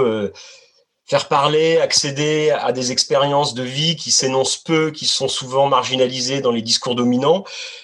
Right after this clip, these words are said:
Euh, une manière de faire, c'est de recueillir les témoignages. Effectivement, c'est, c'est fondamental. Mais souvent, le, le, le,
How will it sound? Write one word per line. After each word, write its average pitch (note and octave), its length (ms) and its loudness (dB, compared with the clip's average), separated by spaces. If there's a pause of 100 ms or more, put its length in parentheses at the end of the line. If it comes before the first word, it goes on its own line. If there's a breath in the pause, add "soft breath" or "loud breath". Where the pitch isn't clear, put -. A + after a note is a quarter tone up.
(160 loud breath)
Euh, A2+ 80 0
une C#3+ 160 0
manière D3+ 300 2
de D3 80 0
faire, E3+ 220 0
c'est C#3 120 -2
de C3 80 -2
recueillir C#3 380 -2
les B2 100 -2
témoignages. C3 720 0
Effectivement, A#2 580 0
c'est, - 220 -4
c'est - 140 -2
fondamental. C#3 560 0
Mais C3 160 -2
souvent, E3+ 360 0
le, D3 140 -2
le, A#2+ 160 -4
le, C3+ 120 -12